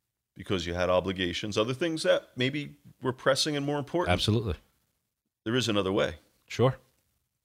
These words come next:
Speaker 1: Maybe not an easy way.
Speaker 2: That's
Speaker 1: Maybe a hard way.
Speaker 2: That's the key.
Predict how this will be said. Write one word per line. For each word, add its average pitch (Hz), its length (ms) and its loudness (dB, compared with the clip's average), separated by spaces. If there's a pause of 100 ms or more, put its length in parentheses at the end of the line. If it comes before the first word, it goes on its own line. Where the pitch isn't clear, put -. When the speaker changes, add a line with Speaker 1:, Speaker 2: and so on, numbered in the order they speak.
(120)
Speaker 1:
Maybe 92 200 -2
not 90 180 2
an 85 100 -4
easy 113 260 0
way. 82 240 -6 (480)
Speaker 2:
That's - 120 -8
Speaker 1:
Maybe 92 220 0
a 87 60 -2
hard 110 320 4
way. 85 340 -2
Speaker 2:
That's 73 220 2
the 73 100 -2
key. 90 240 4